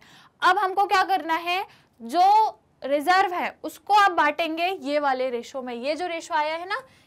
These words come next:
इस रेशो में अब हम उस पर्टिकुलर रिजर्व को बांटेंगे और फिर जो बचेगा, जो बचेगा वो आपका बैलेंस शीट में आप अगले साल ट्रांसफर कर सकते हैं,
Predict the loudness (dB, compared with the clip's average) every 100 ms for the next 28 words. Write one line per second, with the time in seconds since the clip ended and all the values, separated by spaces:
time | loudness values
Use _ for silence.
0 | _ -8 -6 -6 -4 -4 -6 -6 -6 -4
1 | -6 -4 -4 -4 -4 _ _ -6 -6 0
2 | 0 0 -6 -2 -2 -2 -4 -6 -2 -4
3 | -2 -4 -2 -2 -2 -2 -2 -2 -6 _
4 | -4 -4 -2 -2 -2 0 0 0 -2 0
5 | 2 2 0 -6 -4 -4 -2 -2 0 0
6 | 0 0 -2 -4 -4 -4 -6 -12 -12 -6
7 | -6 -6 -8 -10 -6 -6 -6 -8 -10 -10
8 | -6 -6 -8 -20 -18 -20